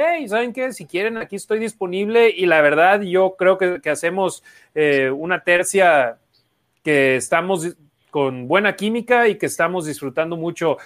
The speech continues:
de hacer un programa. Y aquí no forzamos polémica, aquí no estamos, lo que, lo único que hacemos es estructuramos con temas de lo que vamos a hablar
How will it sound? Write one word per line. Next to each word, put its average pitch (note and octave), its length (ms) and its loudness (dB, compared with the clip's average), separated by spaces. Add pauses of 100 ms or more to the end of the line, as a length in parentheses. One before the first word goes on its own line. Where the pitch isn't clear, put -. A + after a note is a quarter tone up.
(260)
de D3 80 2
hacer F3+ 240 2
un F#3+ 60 -2
programa. F3+ 420 2
Y G3+ 60 6
aquí F3+ 240 0
no A#3 120 2
forzamos F#3 540 -4
polémica, F3+ 840 -2
aquí F3+ 380 -4
no F#3+ 340 0
estamos, F3+ 840 0 (260)
lo E3+ 240 2
que, G3 120 6
lo G3+ 120 6
único B3+ 240 4
que F3+ 60 4
hacemos A3+ 420 2
es A3 220 4
estructuramos G3+ 920 0
con F3 280 -4
temas A3 500 -4
de D3+ 260 -4
lo C#3+ 140 -2
que D3+ 100 -6
vamos G#3 300 -2
a G3+ 60 0
hablar A3 400 2